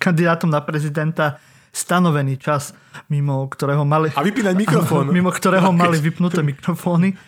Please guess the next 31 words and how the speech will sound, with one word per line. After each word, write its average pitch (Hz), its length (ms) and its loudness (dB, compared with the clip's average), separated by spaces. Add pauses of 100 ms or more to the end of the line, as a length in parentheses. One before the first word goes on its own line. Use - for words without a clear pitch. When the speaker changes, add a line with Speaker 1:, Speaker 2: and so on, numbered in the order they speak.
(100)
Speaker 1:
a 202 240 0
obecenstvo 160 600 -4
tiež 139 340 -6
muselo 135 300 -10
byť 117 160 -16
potichu. 127 400 -18
Takže 131 400 -6 (320)
možno 170 320 0
aj 143 320 -4
to 151 160 -2 (320)
<laughs> 190 320 2
dosť - 480 -4 (240)
prispelo 151 560 -4
k - 80 -12
tomu, 135 240 -4
že 127 160 -10
to 131 180 -12
vyzeralo 135 540 -6 (300)
o 160 160 -2
trošku 151 580 -4
kultivovanejšie, 143 960 -4
i 139 80 -6
keď 135 260 -8 (340)
ako 139 180 -8 (140)
tie, 139 380 -4 (840)
máme 147 500 -2
jedno 160 520 -2
veľké 151 380 -6
prerastené 170 680 -4
decko, 185 680 -4
ktoré 147 380 -6